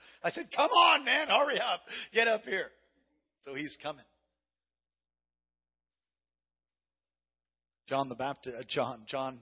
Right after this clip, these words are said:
John the Baptist, John the Harkey. John the Harkey, he was crazy. He, he would come up to me and say, "What are you doing right now?"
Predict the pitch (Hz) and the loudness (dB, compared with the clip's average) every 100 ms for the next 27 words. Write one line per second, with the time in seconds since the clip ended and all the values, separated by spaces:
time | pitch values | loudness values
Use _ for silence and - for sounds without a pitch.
0 | - 113 110 110 110 110 - 131 131 117 | -12 -12 -10 -10 -10 -12 -6 -4 -4 -6
1 | 123 135 - 101 - _ _ _ _ _ | -4 -4 -4 -14 -16 _ _ _ _ _
2 | _ _ _ _ _ - 170 175 165 160 | _ _ _ _ _ -2 0 0 2 2
3 | 185 160 143 170 151 - 185 160 160 143 | 2 0 -4 -4 -4 0 0 0 -4 -4
4 | 180 147 190 175 - 180 196 196 175 175 | -4 -2 -2 -2 -2 0 2 0 -4 -6
5 | 139 - - 151 165 180 185 196 233 165 | -6 -12 -12 -6 0 0 2 2 2 2
6 | 139 127 - | -2 -6 -10